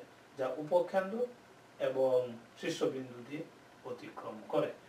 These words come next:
প্রতিসম রেখার বৈশিষ্ট্যটি হচ্ছে যে ওই রেখার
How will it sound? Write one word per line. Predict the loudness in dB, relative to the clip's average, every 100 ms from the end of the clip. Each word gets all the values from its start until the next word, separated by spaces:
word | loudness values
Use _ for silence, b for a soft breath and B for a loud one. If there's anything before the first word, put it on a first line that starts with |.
| B 2
প্রতিসম | 4 4 4 6
রেখার | 8 8 8 8
বৈশিষ্ট্যটি | 4 0 -6 -2 2
হচ্ছে | 6 4 2 -4 -4 -8 -20 -20 -20 -20 -20 -20 -20 -20 -20 -10 6
যে |
ওই | 12 12
রেখার | 12 12